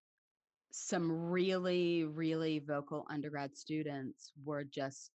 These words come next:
really going after, uh, the fight. And,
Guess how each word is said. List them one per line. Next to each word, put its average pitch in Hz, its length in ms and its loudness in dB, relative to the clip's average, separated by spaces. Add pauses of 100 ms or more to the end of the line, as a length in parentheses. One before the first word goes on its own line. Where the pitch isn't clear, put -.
(160)
really 139 800 -4
going 120 340 -4
after, 113 560 -6 (840)
uh, 143 220 -2
the 147 100 -6
fight. 214 380 -2 (580)
And, 180 600 4